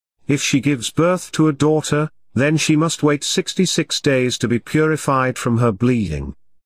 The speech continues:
Leviticus chapter twelve, verses one through five.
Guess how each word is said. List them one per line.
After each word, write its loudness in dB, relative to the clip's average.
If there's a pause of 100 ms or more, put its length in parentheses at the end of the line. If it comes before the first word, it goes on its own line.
(680)
Leviticus 0
chapter -2
twelve, 0 (240)
verses 0
one 2
through -2
five. -4